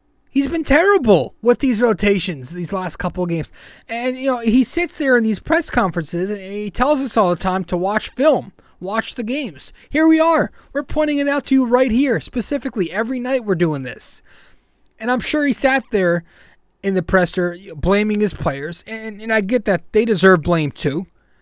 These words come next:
But this is when the coach must step in. When the players are not getting it done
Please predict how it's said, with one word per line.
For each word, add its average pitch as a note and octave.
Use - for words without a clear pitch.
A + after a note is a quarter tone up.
But G#3+
this D4+
is C4
when C4+
the B3
coach C4
must A3+
step A3
in. G#3
When G3+
the G#3
players B3
are A#3+
not A#3
getting A3+
it F3
done A#3